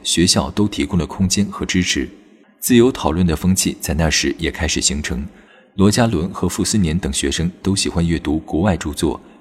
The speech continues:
常常在宿舍互相辩驳，争个不休。讨论的场所也包括钱玄同的国文教员休息室和李大钊的图书馆主任室。学生和老师之间没有客气及礼节等一套，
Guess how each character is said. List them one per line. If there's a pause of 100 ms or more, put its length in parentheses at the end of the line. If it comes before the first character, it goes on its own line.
常
常
在
宿
舍
互
相
辩
驳， (120)
争
个
不
休。 (560)
讨
论
的
场
所
也
包
括
钱
玄
同
的
国
文
教
员
休
息
室 (100)
和
李
大
钊
的
图
书
馆
主
任
室。 (420)
学
生
和
老
师
之
间
没
有
客
气
及
礼
节
等
一
套，